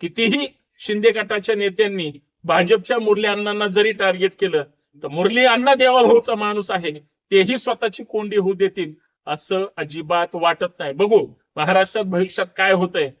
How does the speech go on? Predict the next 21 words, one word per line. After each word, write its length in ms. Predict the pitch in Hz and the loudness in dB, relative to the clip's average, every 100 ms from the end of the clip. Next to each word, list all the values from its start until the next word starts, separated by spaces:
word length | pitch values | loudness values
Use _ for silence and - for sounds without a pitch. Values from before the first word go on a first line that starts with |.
| _ _ | _ _
परंतु 320 | 165 196 190 185 | -2 -2 0 2
एकमेकांची 680 | 196 208 226 208 214 196 | 2 2 -2 0 -4 0
अडवायची 580 | 214 196 214 202 202 151 135 _ _ _ _ _ - | 0 2 2 2 0 -8 -8 _ _ _ _ _ -12
आणि 200 | 147 156 | -4 -2
एकमेकांची 600 | 180 180 185 185 180 185 | -4 -4 -4 -4 -4 -6
जिरवायची 580 | 156 185 190 175 180 139 - _ _ | -4 0 2 0 -4 -10 -12 _ _
हा 80 | 131 | -6
राष्ट्रीय 460 | 147 190 - 254 247 | -2 -2 0 2 2
कार्यक्रम 520 | 226 220 208 220 202 | 2 0 0 -4 -2
मात्र 400 | 196 185 202 254 - _ _ | -2 0 -2 -2 -6 _ _
अंतर्गत 600 | 170 190 - 247 240 262 | -4 -2 0 2 2 0
माहितीत 480 | 240 220 202 202 202 | 0 0 0 -2 -10
सुद्धा 380 | 185 196 170 185 | -8 -12 -4 -4
सुरू 220 | 175 180 | -4 -2
आहे, 220 | 175 156 | -2 -2
हे 400 | 214 _ _ - | -8 _ _ -12
वेगळं 300 | 165 165 170 | -10 -8 -8
सांगायची 480 | 156 165 151 151 - | -8 -8 -6 -6 -6
गरज 300 | 147 143 143 | -6 -6 -6
नाही. 160 | 139 117 127 _ _ _ _ | -10 -14 -18 _ _ _ _
धन्यवाद. 400 | 147 170 185 170 | -4 2 4 4